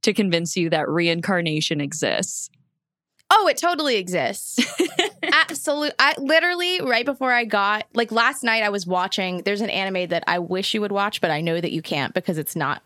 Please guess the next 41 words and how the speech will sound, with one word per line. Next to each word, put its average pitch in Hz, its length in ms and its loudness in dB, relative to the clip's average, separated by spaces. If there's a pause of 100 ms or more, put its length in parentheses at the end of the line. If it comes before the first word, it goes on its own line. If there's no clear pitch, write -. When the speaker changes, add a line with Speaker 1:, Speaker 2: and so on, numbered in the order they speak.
Speaker 2:
your 160 200 -2
style 156 360 -2
at 151 80 -2
all, 156 160 0
Ariana. 175 600 -2
But 185 120 0
it's, 180 180 -6 (200)
guys, 240 240 4
if - 80 -8
you 226 120 0
like 240 280 -2 (420)
weird, 208 340 0
funky, 196 440 -2
reincarnation, 175 840 -2
podcasty, 170 1080 -2 (520)
animated 175 680 0 (220)
things, 170 580 -2 (140)
go 240 120 0
check 240 200 -2
out 285 100 -2
The 254 80 2
Midnight 196 400 0
Gospel 165 440 -2
on 160 240 -2
Netflix. - 500 -4
But 185 100 2
I 180 60 0
watched 214 320 -2
a 202 40 2
whole 208 200 0
episode 180 360 -4
yesterday, 170 460 -2
Speaker 1:
Oh, 175 60 -2
Speaker 2:
last 247 140 6
Speaker 1:
it's 269 100 -2
on 311 60 4
Speaker 2:
night. - 200 2
Speaker 1:
Netflix. 190 380 2
Speaker 2:
It 156 80 2
was, - 340 -6 (420)
yeah, 311 120 4